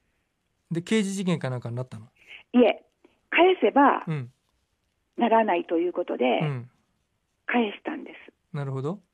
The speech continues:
Speaker 2: はい。
Speaker 1: で、それで離婚しちゃったの？そういう不祥事を起こしたから。あ、
Speaker 2: はい。
Speaker 1: 離婚じゃない、別居しちゃったの？
Speaker 2: はい。
Speaker 1: うん。
Speaker 2: えっと、これはほとんど私が、
Speaker 1: うん。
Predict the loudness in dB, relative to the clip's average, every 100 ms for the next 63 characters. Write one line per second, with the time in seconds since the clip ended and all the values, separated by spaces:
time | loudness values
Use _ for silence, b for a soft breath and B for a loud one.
0 | _ _ _ _ -12 -12 _ _ _ _
1 | _ 0 2 2 -4 -2 0 0 0 -2
2 | -2 -2 -8 -8 -12 -8 -4 -4 -2 0
3 | 0 0 -8 -12 -12 -18 -20 _ _ _
4 | _ 2 6 6 6 4 2 0 0 -2
5 | -2 -6 -10 -14 _ _ -8 -4 -4 -8
6 | _ _ _ _ _ _ _ _ _ _
7 | -10 -8 -6 -8 -6 2 6 8 8 6
8 | 4 4 8 8 10 8 6 2 _ _
9 | _ -6 -6 -4 2 6 6 2 -4 -8